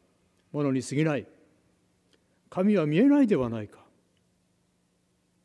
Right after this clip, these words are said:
神を証明することができるのかと言って、まあ、難解な質問ですね。私は弟を困らせていたことをいつも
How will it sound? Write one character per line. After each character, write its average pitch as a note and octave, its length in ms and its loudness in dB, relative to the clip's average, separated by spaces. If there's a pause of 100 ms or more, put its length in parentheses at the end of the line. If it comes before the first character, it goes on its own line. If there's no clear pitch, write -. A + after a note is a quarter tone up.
(1600)
神 G#3 260 4
を F3+ 80 4
証 G3 200 2
明 G#3 180 2
す - 120 -10
る E3 100 -6
こ D3 120 -8
と D3 80 -8
が C3+ 120 -4
で B2 120 -4
き C4+ 80 -2
る C#4 120 4
の F3+ 140 0
か G#2 200 -12 (680)
と D3+ 220 -4
言 C3 100 -8
っ - 40 -16
て、 F3 340 -6 (640)
ま B2+ 140 -8
あ、 A2+ 40 -12
難 B2 220 -6
解 C#3+ 220 -8
な C#3+ 160 -10
質 - 180 -12
問 C#3+ 180 -4
で B2 80 -4
す - 120 -10
ね。 A#2+ 280 -6 (1400)
私 C#3 260 -12
は B2+ 80 -4
弟 C3 300 -4 (120)
を A2+ 300 -6 (1200)
困 C3+ 200 -6
ら C3+ 100 -6
せ B2+ 140 -8
て A2+ 120 -8
い G2 80 -10
た A2+ 140 -6
こ A#2+ 120 -8
と B2 120 -6
を G#2+ 220 -6 (1600)
い C3 80 -10
つ D3 100 -14
も A2+ 320 -8